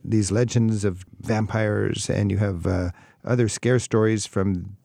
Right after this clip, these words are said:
just rattling around. And then you've got a Victorian novelist that weaves it all together,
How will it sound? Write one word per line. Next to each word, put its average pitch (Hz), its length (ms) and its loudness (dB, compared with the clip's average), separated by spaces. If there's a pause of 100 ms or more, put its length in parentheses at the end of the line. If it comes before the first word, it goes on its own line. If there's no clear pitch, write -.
just - 320 0
rattling 123 400 2
around. 107 340 2
And 110 80 0
then 120 100 2
you've 113 140 0
got 110 180 2
a 98 180 4
Victorian 113 540 0
novelist 107 500 2
that 95 140 0 (120)
weaves 110 480 -2
it 117 80 0
all 110 120 2
together, 110 460 0